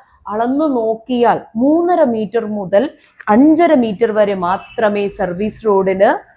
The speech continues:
ആ, വീതിയുള്ളൂ. അങ്ങനെയാണെങ്കിൽ ഈ പ്ലാനിൽ നിന്നും ഘടകവിരുദ്ധമായാണ് സർവീസ് റോഡിന്റെ നിർമ്മാണം നടന്നിരിക്കുന്നത് എന്ന്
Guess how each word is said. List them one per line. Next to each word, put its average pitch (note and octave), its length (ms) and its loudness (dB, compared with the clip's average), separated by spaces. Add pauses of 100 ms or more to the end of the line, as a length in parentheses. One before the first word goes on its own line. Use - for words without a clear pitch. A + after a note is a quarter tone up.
(260)
ആ, E3+ 240 0
വീതിയുള്ളൂ. F#3+ 840 -2 (400)
അങ്ങനെയാണെങ്കിൽ C#4+ 600 2 (260)
ഈ C#4+ 80 -2
പ്ലാനിൽ C#4+ 520 2
നിന്നും D#4 320 0 (100)
ഘടകവിരുദ്ധമായാണ് B3 1800 2 (140)
സർവീസ് G#3+ 520 0
റോഡിന്റെ A3+ 460 0
നിർമ്മാണം G#3+ 720 -2
നടന്നിരിക്കുന്നത് G#3+ 680 -4
എന്ന് A3+ 200 0